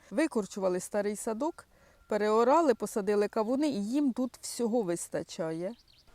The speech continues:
Дякую всім, хто додивився мене до кінця. Так мені набагато більше подобається, тому що в тому році ми вирощували на мульчуючій плівці. Я не бачила, що там під плівкою, забагато поливала.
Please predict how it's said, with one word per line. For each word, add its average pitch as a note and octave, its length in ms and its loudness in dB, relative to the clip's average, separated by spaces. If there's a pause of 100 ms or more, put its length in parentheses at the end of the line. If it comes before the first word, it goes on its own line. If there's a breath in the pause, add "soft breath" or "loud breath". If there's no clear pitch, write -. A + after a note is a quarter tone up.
(120)
Дякую A3 380 8
всім, G#3 280 0
хто G#3+ 200 -2
додивився G#3 560 0
мене A3 280 0
до A3+ 120 2
кінця. C4+ 360 4
Так C#4+ 220 4
мені C4 260 6
набагато A#3+ 480 6
більше G#3+ 300 -2
подобається, A3 680 4
тому A#3 240 0
що A#3 180 -2
в A3 40 -8
тому C#4+ 320 4
році A3 420 4 (220 soft breath)
ми C#4 140 6
вирощували A#3 720 6
на A#3+ 200 8
мульчуючій A#3+ 920 0
плівці. F#3+ 760 -2 (720 soft breath)
Я C4 160 8
не C#4 140 8
бачила, A#3+ 460 6
що A3+ 240 2
там F#3+ 320 -2
під F3+ 240 -6
плівкою, C4+ 600 4
забагато G#3 540 6
поливала. A#3 840 6